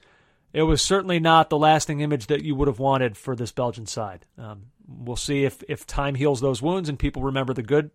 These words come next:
times. Like you said, that third place finish, um, that win against Japan that they had in the World Cup, how thrilling that was. One of the great World Cup games of probably the last twenty years or so. We'll see.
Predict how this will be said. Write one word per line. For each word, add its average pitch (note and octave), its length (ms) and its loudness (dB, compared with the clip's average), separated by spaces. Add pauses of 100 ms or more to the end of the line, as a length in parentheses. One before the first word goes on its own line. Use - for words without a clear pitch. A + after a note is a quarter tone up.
(140)
times. E3+ 420 -4
Like B2+ 120 -4
you B2+ 60 -8
said, D3+ 200 -6
that B2+ 160 -4
third C#3 200 -2
place C#3+ 240 -2
finish, C#3+ 400 -6 (400)
um, G#2 320 -12 (200)
that A2+ 180 -6
win C3 160 -4
against C3 280 -4
Japan C#3+ 340 4
that C#3+ 120 -6
they D3 120 -2
had C#3 220 2
in C3+ 80 -4
the C3 80 -4
World C3 220 -2
Cup, C3+ 320 -4
how A#2+ 140 -6
thrilling A#2+ 340 -8
that C3 180 0
was. C#3 220 0
One B2+ 100 -6
of A#2+ 40 -8
the A2+ 60 -10
great B2+ 300 -4
World B2+ 220 -2
Cup - 260 -6
games B2 280 -6
of - 80 -16
probably A#2+ 220 -2
the A2+ 80 -6
last A#2 240 -6
twenty A#2+ 180 -10
years B2+ 260 -4
or C3+ 60 -4
so. C3+ 300 0 (380)
We'll F#3+ 120 -2
see. E3 320 0